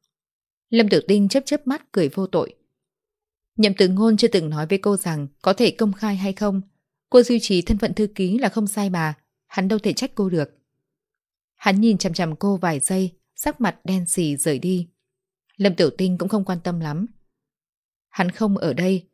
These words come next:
cô mới có thể yên tâm chiến đấu với số đồ ăn này. Nhưng người làm phiền còn rất nhiều,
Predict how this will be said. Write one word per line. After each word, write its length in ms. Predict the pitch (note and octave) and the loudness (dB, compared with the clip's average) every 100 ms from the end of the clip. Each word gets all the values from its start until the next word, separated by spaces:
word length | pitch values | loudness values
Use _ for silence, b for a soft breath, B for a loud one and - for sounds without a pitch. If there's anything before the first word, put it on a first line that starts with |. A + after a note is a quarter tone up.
| _ _ _ | _ _ _
cô 100 | - | 2
mới 180 | G#3 G3 | 4 4
có 100 | B3+ | 2
thể 120 | B3+ | 2
yên 280 | F#3 - G#3 | 2 2 0
tâm 280 | G#3+ G3+ G3+ - | 0 0 0 0
chiến 240 | F3+ E3 | 0 0
đấu 280 | E3 F3 B3 - | -2 -2 -4 0
với 120 | F3+ | 0
số 140 | F3+ | 2
đồ 100 | G#3 | 0
ăn 200 | E3+ F#3+ | 0 0
này. 280 | E3+ D#3 C#3+ _ _ _ _ _ _ _ _ - | -2 -4 -8 _ _ _ _ _ _ _ _ 4
Nhưng 260 | G3+ G3 | 6 6
người 120 | F#3+ | 6
làm 200 | E3 D3+ | 4 2
phiền 300 | D3 E3+ D#3 | 0 -2 -2
còn 160 | D3+ D3+ | 0 0
rất 200 | F3+ - | 0 0
nhiều, 320 | F3 D#3 C#3+ | 2 2 0